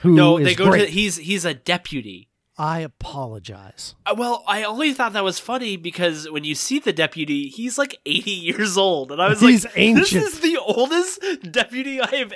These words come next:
Speaker 2: ever seen."
Speaker 1: <laughs> And his wife is, uh,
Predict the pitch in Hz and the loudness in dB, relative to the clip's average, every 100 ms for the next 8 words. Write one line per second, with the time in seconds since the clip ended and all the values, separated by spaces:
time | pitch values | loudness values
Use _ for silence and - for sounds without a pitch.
0 | - 226 302 359 381 - 370 302 139 147 | -6 -6 -2 -2 -2 -2 -2 -2 -6 -14
1 | - - - - 175 - - 120 - 208 | -20 -20 -20 -18 -14 -12 -12 -14 -12 -14
2 | - 247 - _ - _ 233 226 151 175 | -12 -14 -14 _ -16 _ -12 -6 0 2
3 | 180 143 165 208 190 - 175 151 - 180 | 2 2 4 4 4 0 -2 -2 -10 -8
4 | 147 139 | -6 -6